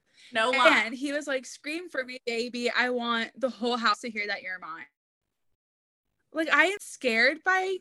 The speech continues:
Speaker 2: ghosts, but also very turned on by ghosts.
Speaker 1: Yeah, I have really conflict-, my body and my mind are conflicted.
Speaker 2: You know who would be the fourth maskman of the group?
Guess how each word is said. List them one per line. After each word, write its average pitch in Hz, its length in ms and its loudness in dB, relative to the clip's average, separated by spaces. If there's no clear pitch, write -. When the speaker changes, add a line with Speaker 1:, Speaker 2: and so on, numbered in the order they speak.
Speaker 2:
ghosts, 392 300 -4
but - 140 -2
also 254 280 -2
very 226 260 2
turned 226 380 -6
on 202 240 -6
by 190 180 -6
ghosts. 175 840 -12
Speaker 1:
Yeah, 202 160 0
I 196 80 4
have 247 300 0
really 226 320 -4
conflict-, 240 500 -8
my 247 220 2
body 277 680 2
and 254 100 -2
my 202 160 4
mind 214 640 2
are 220 100 2
conflicted. 214 880 -10
Speaker 2:
You 277 160 6
know 233 320 10
who 254 140 0
would 269 100 4
be 226 200 2
the 214 220 -2
fourth - 420 -4
maskman 190 440 -6
of 180 60 -8
the 180 80 -8
group? 185 380 -4